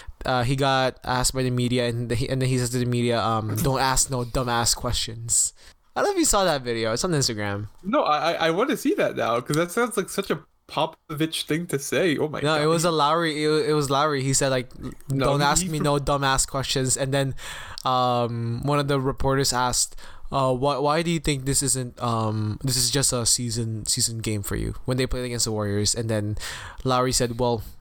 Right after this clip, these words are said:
Speaker 1: what are we in? We're in the regular season, and we're playing against the Warriors." So, like, "Yeah, we're playing a regular season game. It's a regular season game. We don't need to hype it up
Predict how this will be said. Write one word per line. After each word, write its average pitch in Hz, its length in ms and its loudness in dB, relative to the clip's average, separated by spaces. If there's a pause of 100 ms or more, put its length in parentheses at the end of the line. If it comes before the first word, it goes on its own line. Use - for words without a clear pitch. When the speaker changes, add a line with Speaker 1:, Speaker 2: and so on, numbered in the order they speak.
(220)
Speaker 1:
what 131 200 2
are 131 80 4
we 120 180 2
in? 98 260 -4 (300)
We're 120 100 0
in 120 40 0
the 120 100 -2
regular 110 360 2
season, 107 500 -2
and 113 120 0
we're 113 80 0
playing 117 260 0
against 110 340 0
the 113 60 0
Warriors." 104 440 0
So, 113 100 -2
like, 104 280 -2 (340)
"Yeah, 123 300 0
we're 110 160 -4
playing 120 320 0
a 113 80 0
regular 113 500 0
season 110 300 0
game. 107 300 -2
It's - 240 0
a 113 100 0
regular 110 540 0
season 107 340 0
game. 98 300 -4
We 107 140 0
don't 110 140 0
need 113 160 0
to 104 100 -2
hype 113 280 0
it 117 80 0
up - 300 -2